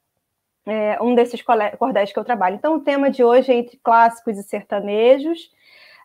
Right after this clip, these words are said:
ah, as apropriações da antiguidade clássica nos cordéis nordestinos. A gente vai ver o cordel, então, como um lugar de encontro,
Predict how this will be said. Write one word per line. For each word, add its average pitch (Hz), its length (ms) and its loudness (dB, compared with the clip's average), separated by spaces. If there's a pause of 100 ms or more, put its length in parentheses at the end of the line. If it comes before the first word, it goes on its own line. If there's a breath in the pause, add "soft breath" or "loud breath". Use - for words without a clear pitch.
ah, 226 500 2
as 240 160 2
apropriações 233 560 -2
da 220 60 -4
antiguidade 208 460 -6
clássica 208 400 -4
nos 208 140 -10
cordéis 202 420 -6
nordestinos. 254 1000 -4
A - 20 -10
gente 240 260 -8
vai 233 200 -2
ver 226 100 -4
o 233 80 -2
cordel, 220 480 -4
então, 220 320 -6
como 214 300 -8
um 196 100 -12
lugar 202 320 -4
de 214 80 -8
encontro, 254 800 -2